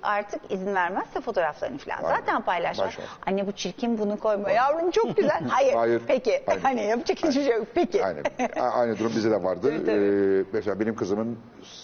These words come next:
Speaker 2: Instagram'ı yok, Twitter'ı yok,
Speaker 1: Sunun da yok.
Speaker 2: Facebook'u yok. Hiç böyle bir
Speaker 1: Sunun da
Speaker 2: ilgilenmiyor.
Speaker 1: yok.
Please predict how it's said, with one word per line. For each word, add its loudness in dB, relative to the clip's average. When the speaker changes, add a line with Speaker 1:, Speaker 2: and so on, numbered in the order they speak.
Speaker 2:
Instagram'ı -2
yok, 0
Twitter'ı -4
yok, 2
Speaker 1:
Sunun 0
da 0
yok. -4
Speaker 2:
Facebook'u -4
yok. -2
Hiç -8
böyle 2
bir -4
Speaker 1:
Sunun -6
da -6
Speaker 2:
ilgilenmiyor. 2
Speaker 1:
yok. -6